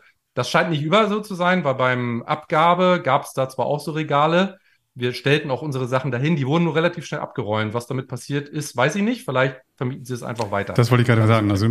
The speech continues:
Speaker 2: einige Sachen werden wahrscheinlich dann einfach weiter benutzt, andere, ne? Vielleicht ist die Route aber auch in der Richtung nicht so häufig, äh, frequentiert. Wer weiß, ne? <laughs> Vielleicht wäre das nach Las Vegas gefahren.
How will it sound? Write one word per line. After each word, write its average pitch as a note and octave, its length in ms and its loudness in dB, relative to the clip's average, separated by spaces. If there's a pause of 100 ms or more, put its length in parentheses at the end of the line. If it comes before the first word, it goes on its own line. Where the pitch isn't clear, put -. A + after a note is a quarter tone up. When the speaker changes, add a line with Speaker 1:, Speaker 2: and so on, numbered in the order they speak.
Speaker 2:
einige A#2 380 6
Sachen A2 300 4
werden G#2+ 180 4
wahrscheinlich G#2+ 320 4
dann G#2+ 120 2
einfach G#2 200 0
weiter A2 180 2
benutzt, A2 340 2
andere, G#2+ 460 4
ne? G#2+ 300 2 (160)
Vielleicht A#2 160 2
ist B2 100 -2
die C#3+ 60 4
Route F3 280 4
aber C#3 120 2
auch A#2 100 0
in B2 80 6
der C#3 160 2
Richtung G2+ 300 0
nicht G#2 140 2
so A2+ 100 4
häufig, G#2 320 2
äh, G#2+ 100 0
frequentiert. B2 680 0
Wer G2+ 120 0
weiß, G#2 300 0
ne? G2 80 2
<laughs> - 0 -
Vielleicht C3 240 2
wäre B2+ 80 6
das A#2 160 2
nach A2+ 140 2
Las A#2 140 2
Vegas A2+ 300 2
gefahren. G2 340 -2